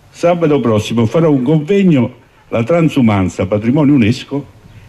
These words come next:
e Mandriano, Antonio Fernicola parlerà della transumanza.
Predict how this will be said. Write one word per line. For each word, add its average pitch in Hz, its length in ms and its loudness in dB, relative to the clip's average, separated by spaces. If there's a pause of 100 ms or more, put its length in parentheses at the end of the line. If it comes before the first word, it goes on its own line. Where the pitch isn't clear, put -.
(120)
e 156 320 -4
Mandriano, 139 600 2
Antonio 127 320 0
Fernicola 156 440 0
parlerà 110 340 0
della 104 200 0
transumanza. 98 880 -4